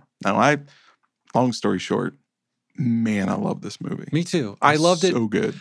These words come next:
Speaker 2: I didn't have any expectations going in because they did such a great job at, at hiding what this was really
Speaker 1: Yep.
Speaker 2: about.
Speaker 1: Yep.
Speaker 2: I, I would see the trailers and be like, "How,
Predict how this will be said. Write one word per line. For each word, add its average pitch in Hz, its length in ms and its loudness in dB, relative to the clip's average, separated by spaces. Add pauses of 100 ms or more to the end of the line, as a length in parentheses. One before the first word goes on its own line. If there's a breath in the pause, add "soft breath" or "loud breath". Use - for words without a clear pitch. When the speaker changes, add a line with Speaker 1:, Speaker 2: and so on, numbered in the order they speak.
(120)
Speaker 2:
I 175 160 6
didn't 262 180 0
have 190 200 -2
any 160 240 2
expectations 143 720 -2
going 131 260 0
in 147 160 0
because 135 320 -2
they 143 180 -2
did 123 180 -2
such - 360 -2
a - 40 -2
great 120 260 0
job 113 320 2
at, 120 220 -2
at 139 240 -2
hiding 120 560 2
what 113 160 0
this 117 180 -4
was 107 140 -2
really 107 240 2
Speaker 1:
Yep. 107 40 -2
Speaker 2:
about. 117 420 4 (280 loud breath)
Speaker 1:
Yep. 147 100 -2
Speaker 2:
I, 139 240 4
I 147 320 0
would 135 160 0
see - 160 -4
the 135 80 2
trailers 131 500 0
and 131 100 0
be 123 80 0
like, 120 200 2
"How, 127 540 0